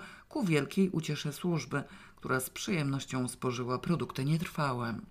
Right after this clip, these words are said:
Nie mówiąc ani słowa i nie robiąc nic, Arabella osiągnęła swój cel. Na widok zwłok męża uznała za słuszne zemdleć, inaczej bowiem nie zdołałaby ukryć radości.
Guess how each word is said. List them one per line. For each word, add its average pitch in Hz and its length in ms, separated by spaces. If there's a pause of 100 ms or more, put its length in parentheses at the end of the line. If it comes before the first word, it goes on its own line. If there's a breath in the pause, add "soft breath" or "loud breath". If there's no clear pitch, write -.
(140)
Nie 180 120
mówiąc 165 560
ani 262 260
słowa 208 460
i - 220
nie 247 160
robiąc 156 540
nic, - 440
Arabella 139 640
osiągnęła 131 640
swój 131 300
cel. 135 400 (300)
Na 160 240
widok 151 400
zwłok 147 480
męża 135 340
uznała 147 440
za 135 160
słuszne 170 540
zemdleć, 131 760
inaczej 190 300
bowiem 127 360
nie 151 100
zdołałaby 139 500
ukryć - 460
radości. 160 640